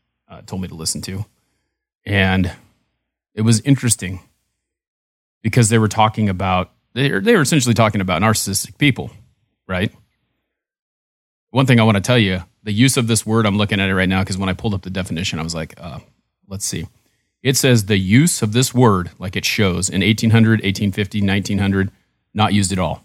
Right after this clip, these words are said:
So my guess is that the word came around nineteen fifty. The use of it in two thousand nineteen, it doesn't show, but it has spiked significantly.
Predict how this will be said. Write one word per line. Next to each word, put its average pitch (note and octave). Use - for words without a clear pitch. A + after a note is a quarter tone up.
So G2+
my A2
guess B2
is A2
that G2+
the G2+
word G#2
came G2
around F#2
nineteen F#2
fifty. -
The G#2
use C3
of D3
it C#3
in G#2
two A#2+
thousand A#2
nineteen, G#2+
it A2
doesn't A2
show, B2+
but G#2
it F#2+
has G2+
spiked -
significantly. G2+